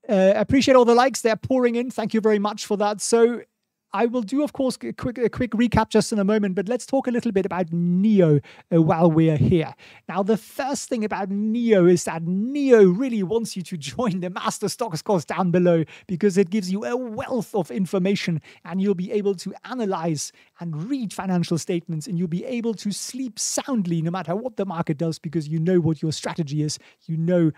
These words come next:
where your money is heading, and that's the kind of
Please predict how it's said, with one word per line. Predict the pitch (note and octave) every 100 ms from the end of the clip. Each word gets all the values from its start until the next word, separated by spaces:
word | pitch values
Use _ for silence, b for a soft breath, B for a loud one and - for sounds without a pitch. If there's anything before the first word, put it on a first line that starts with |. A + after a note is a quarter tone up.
| b
where | G3+ F3+
your | D#3+ D#3+
money | D3+ D#3 D#3+
is | D#3 - -
heading, | - A#3 F3+ D3+ B B -
and | D#3+ E3 - A3+
that's | F#3+ F#3+
the | -
kind | E3 F3
of | E3+ C#3+